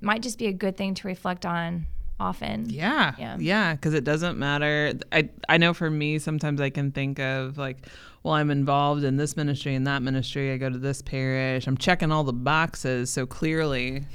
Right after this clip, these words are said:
Speaker 2: you know, I'm in right relationship with God. But the reality is I'm not. <laughs> And I need to readjust. So,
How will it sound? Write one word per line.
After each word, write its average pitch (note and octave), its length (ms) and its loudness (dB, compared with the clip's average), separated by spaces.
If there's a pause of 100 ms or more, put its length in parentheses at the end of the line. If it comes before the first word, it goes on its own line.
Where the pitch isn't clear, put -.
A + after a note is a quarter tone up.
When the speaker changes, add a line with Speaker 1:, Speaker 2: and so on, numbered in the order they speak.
(120)
Speaker 2:
you C#3 80 -4
know, C#3 100 -2
I'm C3 160 -2
in C3 80 -2
right C3+ 180 -2
relationship C3 540 -2
with - 140 -6
God. C#3 320 4
But C#3 120 -2
the C3+ 80 -2
reality C#3 720 2
is B2+ 440 -2 (400)
I'm C3+ 1080 2
not. B2+ 640 -2
<laughs> - 40 0 (920)
And F#3 320 0
I D#3 140 0
need D#3+ 200 0
to C#3+ 100 2
readjust. C#3+ 840 0
So, B2 340 4